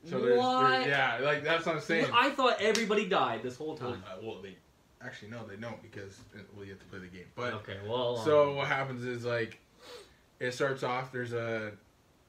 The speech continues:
Speaker 1: you play as the Empire, which is sweet 'cause you actually see more of, like, how the Empire does a whole bunch of stuff, like, within,
Speaker 2: Mm.
Speaker 1: like, like, the cockpit and within, like, the Star Destroyer and taking off. Like, it's really cool, their protocols.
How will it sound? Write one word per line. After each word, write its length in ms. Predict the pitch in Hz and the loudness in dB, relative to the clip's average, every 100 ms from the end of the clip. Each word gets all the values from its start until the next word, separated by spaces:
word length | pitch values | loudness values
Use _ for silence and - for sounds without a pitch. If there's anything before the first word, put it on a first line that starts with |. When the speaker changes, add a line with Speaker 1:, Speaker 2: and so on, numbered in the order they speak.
| _ _ | _ _
Speaker 1:
you 140 | 123 | -10
play 300 | 120 135 123 120 | -6 -2 0 0
as 220 | 117 107 | -2 -4
the 160 | 107 | -6
Empire, 460 | 113 117 117 104 104 | -6 -6 -8 -8 -6
which 140 | 107 | -8
is 100 | 110 | -8
sweet 260 | - 117 113 | -10 -10 -10
'cause 140 | 117 | -10
you 100 | 110 | -8
actually 220 | 110 107 110 | -8 -8 -12
see 240 | - 113 | -8 -8
more 320 | 110 110 110 | -6 -6 -8
of, 100 | 113 | -8
like, 180 | 110 104 | -8 -10
how 120 | 107 | -10
the 140 | 101 95 | -10 -10
Empire 440 | 107 101 101 101 | -12 -8 -8 -8
does 260 | 98 98 98 | -10 -10 -12
a 40 | |
whole 160 | 98 98 | -14 -14
bunch 180 | 101 95 | -14 -14
of 80 | 98 | -14
stuff, 420 | 101 98 - - | -14 -14 -16 -16
like, 260 | 95 90 - | -12 -12 -14
within, 560 | 104 - 104 98 95 95 | -14 -12 -12 -10 -12 -12
Speaker 2:
Mm. 280 | 107 104 95 85 - | -14 -12 -12 -16 -16
Speaker 1:
like, 140 | 95 90 - _ _ _ _ _ _ _ | -14 -14 -16 _ _ _ _ _ _ _
like, 160 | 98 - _ _ - | -12 -12 _ _ -18
the 80 | 104 | -16
cockpit 580 | - 101 98 113 90 92 | -10 -10 -8 -8 -8 -8
and 120 | 101 | -10
within, 480 | 104 98 98 98 95 | -12 -10 -10 -8 -10
like, 220 | 95 95 92 - | -10 -10 -12 -18
the 60 | |
Star 220 | - 101 | -12 -8
Destroyer 480 | 98 - 107 98 98 | -8 -10 -10 -8 -8
and 160 | 95 95 | -10 -10
taking 320 | 104 95 98 | -12 -12 -14
off. 240 | 87 92 | -12 -8
Like, 100 | 117 | -6
it's 140 | 117 120 | -6 -4
really 240 | 127 120 113 | -4 -4 -6
cool, 260 | 113 110 | -4 -4
their 80 | 107 | -4
protocols. 560 | 104 107 104 107 98 | -6 -8 -8 -10 -10